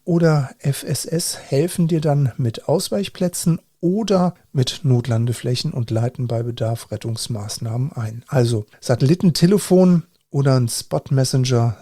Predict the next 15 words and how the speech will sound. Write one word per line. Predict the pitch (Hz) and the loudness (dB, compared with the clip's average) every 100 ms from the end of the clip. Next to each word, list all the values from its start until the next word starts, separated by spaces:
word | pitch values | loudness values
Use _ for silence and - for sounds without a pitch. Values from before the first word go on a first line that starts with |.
| - | -12
sind | - 117 107 - | -6 -4 -4 0
nützlich. | 147 - 202 208 - _ _ _ - | 0 0 -4 -6 -8 _ _ _ -2
Mein | 175 202 | -2 0
Fazit | 175 185 208 202 196 | 0 -2 -2 -4 -4
zu | - - - 147 | -6 -10 -10 -8
Kanada: | - 180 196 196 233 254 | -6 -4 -4 -4 -6 -10
V | - 156 160 | -6 -2 -2
F | - | -2
R | 143 | -4
Fliegen | - 165 151 - | -2 -4 -4 0
in | 147 170 | 0 0
Kanada | 151 147 139 131 | 0 0 0 -2
ist | 127 - | -4 -10
kein | - 127 135 | -4 -2 -2
Geheimwissen, | 120 - 123 175 208 320 | -4 -4 -2 -2 -4 -10